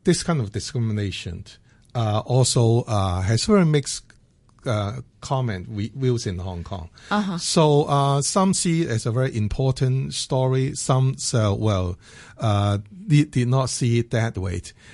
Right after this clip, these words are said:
Speaker 1: And secondly, um, there's also, uh, uh, a, a, a, a commentary that link it, that, that link the incident to the kind of a political,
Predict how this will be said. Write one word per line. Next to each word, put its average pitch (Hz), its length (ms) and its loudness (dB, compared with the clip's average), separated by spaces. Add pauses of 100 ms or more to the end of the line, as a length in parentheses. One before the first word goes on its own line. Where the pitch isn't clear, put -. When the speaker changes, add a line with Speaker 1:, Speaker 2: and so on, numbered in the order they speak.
(200)
Speaker 1:
And 143 160 2
secondly, 127 760 2
um, 127 480 2 (480)
there's 139 340 2
also, 180 460 2
uh, 117 580 0 (140)
uh, 113 340 -2 (160)
a, 110 360 -2 (100)
a, 117 240 -4
a, 127 180 0
a - 40 4
commentary 117 840 2 (160)
that 120 180 -2
link 139 400 0
it, 139 180 2 (540)
that, - 200 -4
that 127 120 2
link 165 240 4
the - 160 -2
incident 101 560 0
to 110 160 0
the 98 140 -4
kind 131 240 0
of 101 100 -2
a 92 80 -2
political, 104 800 -2